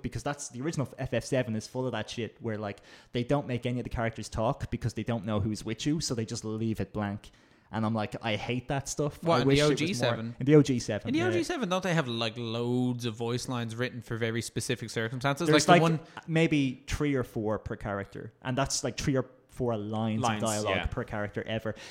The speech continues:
Speaker 1: In most situations, like, when Yuffie robs you and the character's like, "Oh, what happened to my stuff?" No matter what two characters you have in your party,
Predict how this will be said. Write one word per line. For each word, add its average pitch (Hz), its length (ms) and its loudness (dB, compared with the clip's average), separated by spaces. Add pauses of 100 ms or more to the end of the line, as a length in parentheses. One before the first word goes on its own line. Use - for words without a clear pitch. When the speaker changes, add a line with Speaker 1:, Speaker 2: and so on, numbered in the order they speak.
(120)
Speaker 1:
In 147 120 0
most 170 220 6
situations, 127 640 -2
like, 113 200 -6 (140)
when 117 380 -6 (200)
Yuffie 127 480 2
robs 110 340 0
you 151 180 0 (200)
and 120 80 -6
the 113 60 -4
character's 123 340 -6
like, 196 80 -8
"Oh, 196 60 -6
what 190 140 -2
happened 180 160 -6
to - 100 -8
my 139 80 -4
stuff?" - 400 -6 (440)
No 139 140 0
matter 160 320 4
what 131 300 0
two 139 240 2
characters 127 360 -2
you - 40 -10
have 120 100 -4
in 117 60 -6
your 113 80 -6
party, 127 420 -4